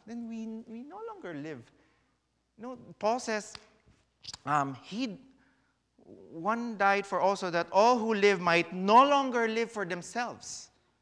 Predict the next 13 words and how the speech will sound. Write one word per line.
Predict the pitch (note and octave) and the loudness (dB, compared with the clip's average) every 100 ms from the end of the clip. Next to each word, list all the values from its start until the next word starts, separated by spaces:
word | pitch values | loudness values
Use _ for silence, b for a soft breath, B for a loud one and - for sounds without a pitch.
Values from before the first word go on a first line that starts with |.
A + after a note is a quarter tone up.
| _ | _
but | A#2+ B2+ | -6 -6
for | - C#3+ B2+ | -4 -4 -4
him | G#2 A3+ A3+ | -6 -14 -12
now, | B2 D#2 F#2+ _ _ _ _ _ _ _ _ _ _ | -14 -16 -20 _ _ _ _ _ _ _ _ _ _
who | - C3 | -12 -4
died | B2+ D#3 E3+ | 0 0 -2
for | C#3 | -12
us | E2+ F2+ - - _ _ | -12 -14 -18 -20 _ _
and | A2 | -14
was | A2+ G#2 - | -12 -12 -12
raised | A#2 G#2+ | -14 -14
again. | F#2 A2 F#2+ _ _ _ _ _ _ _ _ _ _ | -20 -20 -20 _ _ _ _ _ _ _ _ _ _
See, | - D#4 | -14 -12